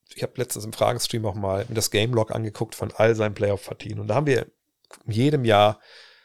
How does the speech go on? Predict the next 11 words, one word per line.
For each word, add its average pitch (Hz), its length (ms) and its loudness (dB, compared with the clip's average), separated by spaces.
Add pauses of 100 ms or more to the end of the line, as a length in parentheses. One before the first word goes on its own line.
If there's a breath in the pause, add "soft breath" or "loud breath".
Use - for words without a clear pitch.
(120)
verschiedenste 139 500 -4
Partien, 113 520 -4
wo 104 100 -4
es 98 100 -4
einfach, 101 440 -4 (840)
ja, 151 160 -2 (100)
wo - 100 -20
man 101 100 -4
denkt, 95 180 -6
krass, - 280 -10 (240)
da - 200 -12